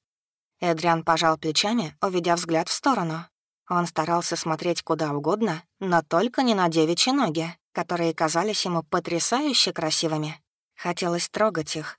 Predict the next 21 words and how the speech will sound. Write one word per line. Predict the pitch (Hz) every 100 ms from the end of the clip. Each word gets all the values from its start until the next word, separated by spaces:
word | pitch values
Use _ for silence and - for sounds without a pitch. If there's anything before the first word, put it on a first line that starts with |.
| -
ласкать, | 202 208 - 202 147 - -
стянуть | - 202 185 180
второй | - 180 185
чулок. | - 254 240 - - _ _ _
Страстные | - - 170 170 175 160
желания | 156 151 156 220 202
заводили | 160 165 160 160 170 170
интенданта | 170 156 165 156 202 240 160
слишком | - 214 - - 185
далеко. | 160 156 151 156 151 _ _ _ _ _ _ -
Хоть | - 165 -
мужчина | 156 - 190 202 160
избегал | 175 165 165 151 185
прямого | - 175 175 170 156
взгляда, | 151 151 214 180 165 -
Стефани | - - 160 - 220 180
уловила | 185 170 165 165 160
блеск | 156 160 -
в |
его | 233 233 160
глазах. | 170 202 170 143 -